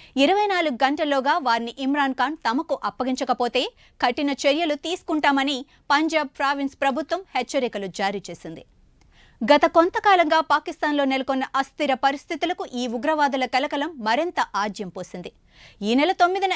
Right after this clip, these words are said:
ఇమ్రాన్ ఖాన్ను అవినీతి ఆరోపణలపై అరెస్టు చేశారు. దీంతో ఒక్కసారిగా బయటకొచ్చిన ఉగ్రమూకలు రావల్పిండిలో అల్లర్లకు పాల్పడ్డాయి.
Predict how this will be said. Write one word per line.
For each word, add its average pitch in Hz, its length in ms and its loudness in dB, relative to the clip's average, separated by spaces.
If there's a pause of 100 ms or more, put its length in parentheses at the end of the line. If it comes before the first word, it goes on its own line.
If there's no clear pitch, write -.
ఇమ్రాన్ 330 340 0
ఖాన్ను 320 300 0
అవినీతి 294 420 0
ఆరోపణలపై 269 720 0 (100)
అరెస్టు 214 420 -8
చేశారు. 175 320 -8 (420)
దీంతో 233 260 2
ఒక్కసారిగా 370 640 2
బయటకొచ్చిన 294 560 -2
ఉగ్రమూకలు 302 680 -2 (240)
రావల్పిండిలో 269 760 0
అల్లర్లకు 277 500 -2
పాల్పడ్డాయి. 185 580 -6